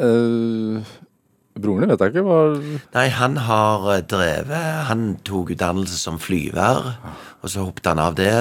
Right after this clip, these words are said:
Speaker 2: så har han jobbet i mange ulike selskap, og nå sist i, så bygde han opp, eh, Klinikk for alle,
Speaker 1: Oi.
Speaker 2: og solgte det til noen svensker, og sluttet vel for et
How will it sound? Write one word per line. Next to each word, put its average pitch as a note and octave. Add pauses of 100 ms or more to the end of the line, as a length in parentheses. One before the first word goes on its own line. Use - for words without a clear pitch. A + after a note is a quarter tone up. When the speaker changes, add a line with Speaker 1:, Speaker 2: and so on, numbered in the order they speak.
Speaker 2:
så F2+
har D#2+
han E2+
jobbet E2
i D#2+
mange D2+
ulike D#2
selskap, -
og F2
nå E2+
sist -
i, - (720)
så -
bygde E2+
han F2
opp, E2 (340)
eh, D#2+ (100)
Klinikk F#2
for -
alle, E2+ (320)
Speaker 1:
Oi. A2+ (220)
Speaker 2:
og G2
solgte E2
det F2
til D#2+
noen D#2+
svensker, -
og -
sluttet -
vel F2
for -
et -